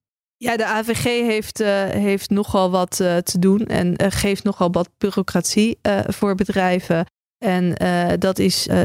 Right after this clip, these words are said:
zeker ingewikkeld. En, eh, eh, zeker voor wat kleinere bedrijven, eh, eh, is het, eh, ontzettend veel werk om dit goed te implementeren. Aan de andere kant kan het ook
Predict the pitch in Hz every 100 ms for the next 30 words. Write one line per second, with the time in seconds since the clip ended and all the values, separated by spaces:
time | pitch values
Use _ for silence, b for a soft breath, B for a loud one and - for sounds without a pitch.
0 | 185 185 214 233 214 208 - 190 196 202
1 | 226 - - 190 185 185 175 180 - 180
2 | 185 196 208 196 196 190 180 185 202 190
3 | 214 208 190 180 190 190 185 185 180 180
4 | - 185 180 175 - 180 - - 185 180
5 | - _ 208 196 - - - - 202 202
6 | - 214 208 196 185 - 180 180 190 185
7 | 170 214 - - B B - 208 202 -
8 | - 202 202 196 208 196 190 202 202 226
9 | B B B 196 196 196 202 190 - 190
10 | - 190 185 - 196 190